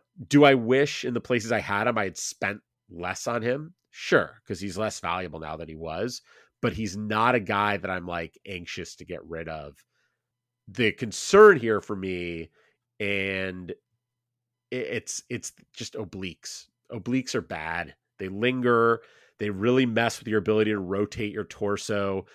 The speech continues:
I heard on Rates and Barrels, you know, Sarah saying that something like twenty-five percent of velo-, of fastball velocity is based on torso rotation. And I had, I did not know that.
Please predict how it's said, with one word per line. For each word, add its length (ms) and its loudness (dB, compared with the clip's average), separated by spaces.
I 120 2
heard 380 8
on 680 0
Rates 320 -4
and 140 -8
Barrels, 540 0
you 100 -8
know, 140 -4
Sarah 340 -2
saying 280 -6
that 100 -10
something 180 -10
like 160 -10
twenty-five 720 -4
percent 500 -8
of 180 -10
velo-, 380 -4
of 120 -10
fastball 500 -2
velocity 720 -6
is 180 -8
based 380 -4
on 140 -6
torso 420 -4
rotation. 640 -6
And 300 -6
I 120 4
had, 200 2
I 60 -6
did 160 -10
not 140 -12
know 160 8
that. 260 8